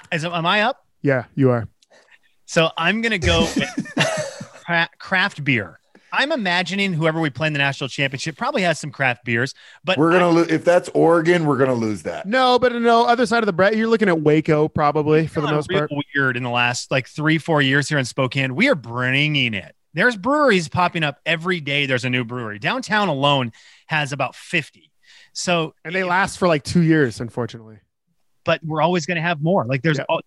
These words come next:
Speaker 1: always around. So I'm gonna go craft beers. We offer 'em up. I do think we have some really good ones too.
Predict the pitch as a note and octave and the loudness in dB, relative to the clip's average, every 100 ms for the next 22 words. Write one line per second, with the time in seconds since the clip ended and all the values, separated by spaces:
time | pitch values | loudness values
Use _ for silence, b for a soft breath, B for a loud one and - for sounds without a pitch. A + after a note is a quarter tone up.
0 | _ D3+ D#3 F#3 D#3+ E3 D#3+ - - D#3 | _ 2 2 2 0 -2 -2 -4 -4 0
1 | F#3+ G3+ F3+ F3+ E3 - - D#3 D3 - | 0 2 2 2 0 -12 -4 0 0 -2
2 | B2+ C#3+ C3 A#2 G#2+ G2+ - _ C3+ C#3 | -6 0 2 2 -2 -6 -12 _ -6 0
3 | C3+ C3+ C3+ B2+ - _ - C3 A2+ D3+ | 0 0 0 0 -2 _ -8 -8 -4 -2
4 | D3 C3+ C3+ C3 C#3+ C3 A#2+ A2+ A2+ G2+ | -2 -4 -2 -2 -2 0 0 2 0 -2
5 | G2+ - G#2+ F2+ | -6 -6 -6 -8